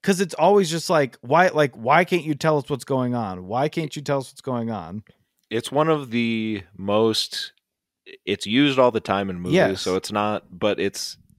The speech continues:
Speaker 2: it's not just this movie. It's the worst contrivance ever that a character knows what's happening, but
Speaker 1: Mm-hmm.
Speaker 2: won't tell anyone else. When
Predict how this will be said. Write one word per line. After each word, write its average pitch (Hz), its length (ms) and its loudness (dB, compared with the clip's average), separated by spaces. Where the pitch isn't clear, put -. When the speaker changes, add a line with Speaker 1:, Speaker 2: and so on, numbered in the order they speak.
Speaker 2:
it's 87 300 -6
not 104 180 -2
just 92 300 -4
this 95 160 -6
movie. 95 280 -8
It's - 220 -10
the 101 180 -2
worst 113 460 0
contrivance 95 720 -4
ever 80 440 -10
that 101 120 0
a 104 80 4
character 120 520 4
knows 110 520 2
what's 98 300 4
happening, 85 580 -4
but 101 140 2
Speaker 1:
Mm-hmm. 110 120 0
Speaker 2:
won't 101 340 0
tell 85 500 -2
anyone 80 340 -8
else. 76 320 -14
When 123 340 2